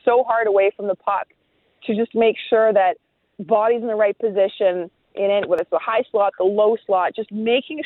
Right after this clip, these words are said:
sure his stick's gonna get free, whether it's for a shot, whether it's for a deflection. And, you know, him coming out with a statement this week, attempting to deflect some of that attention, um, and conversation about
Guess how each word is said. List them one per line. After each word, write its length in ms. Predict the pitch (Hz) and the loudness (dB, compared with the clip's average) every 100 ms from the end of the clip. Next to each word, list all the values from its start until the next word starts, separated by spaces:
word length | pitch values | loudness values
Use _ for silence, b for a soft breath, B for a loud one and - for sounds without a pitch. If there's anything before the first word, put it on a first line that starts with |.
| - | 0
sure 220 | 233 220 | 0 4
his 140 | 220 214 - | 2 2 0
stick's 220 | 226 - - | -2 0 0
gonna 160 | 214 | 2
get 140 | 208 185 - | 2 0 -2
free, 200 | 208 202 | 2 4
whether 260 | 160 165 226 | 6 4 4
it's 120 | 233 - | 0 -6
for 140 | 214 | -8
a 40 | 220 - | -8 -4
shot, 280 | 214 190 135 | -2 -2 -4
whether 300 | 175 185 202 | -2 0 0
it's 100 | 208 _ | -2 _
for 120 | 202 | -4
a 40 | 190 | -2
deflection. 640 | 190 - 180 - 190 151 - _ _ _ _ _ - | -2 -2 -4 -2 -2 -2 -6 _ _ _ _ _ 0
And, 220 | 220 220 | 2 4
you 60 | 269 | 2
know, 120 | 226 | 2
him 140 | 262 | 0
coming 280 | 240 320 269 | -4 -6 -4
out 80 | 262 | -2
with 120 | 262 | -2
a 80 | 269 - | -2 0
statement 380 | 247 254 185 - | -2 -2 -4 -2
this 120 | 240 | -2
week, 280 | 208 220 233 - - | -2 -4 -4 -4 -6
attempting 800 | 208 - - 262 247 - 262 262 - | -6 -6 -4 0 0 2 2 2 0
to 80 | |
deflect 480 | 202 196 - 196 - _ _ _ _ _ - | -2 -2 0 -2 -2 _ _ _ _ _ 0
some 140 | 220 | 2
of 60 | 214 | 4
that 180 | 220 202 | 2 0
attention, 760 | - 208 208 - 202 208 202 - | -2 -6 -6 -6 -6 -6 -10 -8
um, 300 | 160 160 156 - | -4 -2 -4 -6
and 160 | 180 175 | -10 -6
conversation 800 | 208 202 202 - 190 202 - 196 | -4 -2 -2 0 0 0 0 0
about 420 | 185 180 196 | 2 2 2